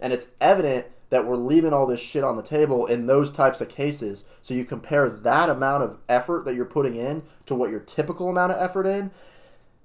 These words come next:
and then we try to convince ourselves in our mind that, "Oh, yeah, it was a really good workout," or, "Oh, yeah, I, I really pushed it today," when you didn't. You just pushed it for your standards of what you're used to pushing it to.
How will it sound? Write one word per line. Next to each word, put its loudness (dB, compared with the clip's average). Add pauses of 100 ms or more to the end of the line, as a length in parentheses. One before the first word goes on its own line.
(200)
and 4
then 4
we 2
try 2
to 4
convince 0
ourselves 4
in -2
our 0
mind 0
that, -2
"Oh, 2
yeah, 2
it 4
was -2
a -4
really 0
good -2
workout," 0
or, 0
"Oh, 2
yeah, 2 (160)
I, 0
I -6
really 2
pushed 0
it -4
today," -2
when -4 (380)
you -8
didn't. 2
You -6
just -2
pushed -2
it -6
for -4
your -2
standards -2
of -6
what 0
you're -6
used -6
to -4
pushing -4
it -14
to. -4